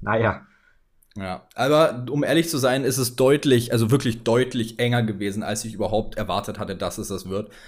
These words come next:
Speaker 2: Ähm, wir wissen ja noch, als er rausgefahren ist am Anfang und gut, to be fair, er hatte einen frischen Satz, während alle auf einem benutzten Reifensatz waren,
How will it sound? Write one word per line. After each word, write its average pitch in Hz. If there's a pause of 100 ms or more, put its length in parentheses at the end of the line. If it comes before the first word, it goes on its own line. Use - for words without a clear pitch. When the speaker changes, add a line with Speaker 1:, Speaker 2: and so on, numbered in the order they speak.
(300)
Speaker 2:
Ähm, 104
wir 101
wissen 120
ja 110
noch, 110
als 117
er 113
rausgefahren 117
ist 117
am 107
Anfang 120
und 113
gut, 120
to 123
be 110
fair, 110
er 104
hatte 110
einen 104
frischen 139
Satz, 113
während 107
alle 117
auf 107
einem 107 (320)
benutzten 160
Reifensatz 123
waren, 117